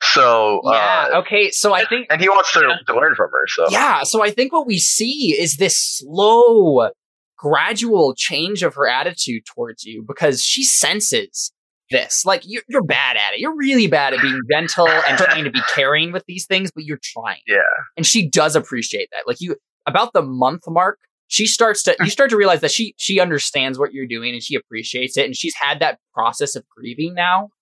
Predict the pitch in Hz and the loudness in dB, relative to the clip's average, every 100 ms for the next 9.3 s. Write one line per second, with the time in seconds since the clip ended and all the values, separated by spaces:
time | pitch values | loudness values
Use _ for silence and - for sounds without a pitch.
0 | _ _ _ _ 147 143 - - 160 - | _ _ _ _ -2 -2 -2 -4 -2 -2
1 | - 139 131 143 139 - _ - 127 135 | -2 -2 0 0 0 -6 _ -8 -4 -4
2 | - 175 - - 190 202 - _ 135 135 | -4 -2 -2 -4 -10 -10 -12 _ -8 -4
3 | 156 - 135 117 120 - 143 - 156 160 | -4 -4 -4 -2 -2 -4 -6 -6 -6 -6
4 | 170 175 196 214 - _ _ _ _ 160 | -4 -2 -2 -6 -10 _ _ _ _ -6
5 | 151 139 151 139 147 123 - 120 135 120 | -4 0 0 2 0 0 0 2 2 2
6 | 127 - - 160 156 135 127 131 131 127 | -2 -6 -2 -2 -2 -4 -4 0 0 0
7 | 120 - 123 143 110 107 123 151 156 190 | -6 -2 -2 -2 -6 -6 -4 -6 -4 -2
8 | 135 135 - 92 107 _ _ _ _ _ | -2 -4 -8 -12 -16 _ _ _ _ _
9 | 135 175 156 | -4 0 0